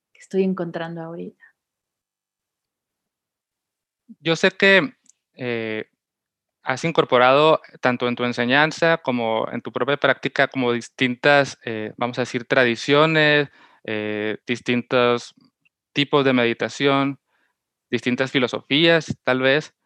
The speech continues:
Speaker 2: Y yo sé que también estas cosas, pues,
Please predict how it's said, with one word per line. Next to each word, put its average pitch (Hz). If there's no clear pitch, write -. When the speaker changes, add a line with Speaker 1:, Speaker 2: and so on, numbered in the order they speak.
Speaker 2:
Y 127
yo 139
sé 151
que 156
también 131
estas 143
cosas, 147
pues, -